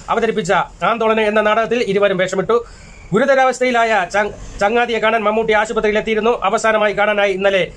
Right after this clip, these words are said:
വൈകിട്ട് മാമംഗലത്തെ വസതിയിലുമെത്തി. പ്രപഞ്ച രഹസ്യത്തിന്റെ മാന്ത്രിക താക്കോൽ. തിരുവനന്തപുരം. ലോകത്തെ ഏറ്റവും മികച്ച ഇരുപത്തഞ്ച് സൈദ്ധാന്തിക ഭൗതിക ശാസ്ത്രജ്ഞരിൽ മലയാളികൾക്ക് അഭിമാനിക്കാവുന്ന ഒരാളാണ്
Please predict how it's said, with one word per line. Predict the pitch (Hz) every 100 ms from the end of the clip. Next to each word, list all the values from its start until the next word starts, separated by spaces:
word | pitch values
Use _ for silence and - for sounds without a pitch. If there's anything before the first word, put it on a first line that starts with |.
| -
വൈകിട്ട് | - 202 202 240 240
മാമംഗലത്തെ | 185 202 202 196 190 185 165
വസതിയിലുമെത്തി. | 185 196 175 170 165 160 143 117 - - - - - - - - - - - - - - - - - - - - - - - - - - - - - - - - - -
പ്രപഞ്ച | 202 254 254
രഹസ്യത്തിന്റെ | 247 254 254 254 240
മാന്ത്രിക | 240 247 254
താക്കോൽ. | 247 240 226 196 123 - 208
തിരുവനന്തപുരം. | 247 247 240 214 156 - - 165
ലോകത്തെ | 233 285 285
ഏറ്റവും | 254 277 302
മികച്ച | 269 254 254
ഇരുപത്തഞ്ച് | 233 269 277 254
സൈദ്ധാന്തിക | 247 233 240 269 254 240 202
ഭൗതിക | 214 240 247
ശാസ്ത്രജ്ഞരിൽ | 240 240 233 226 220
മലയാളികൾക്ക് | 202 220 254 254 240 226
അഭിമാനിക്കാവുന്ന | 220 240 240 226 220
ഒരാളാണ് | 214 220 214 202 214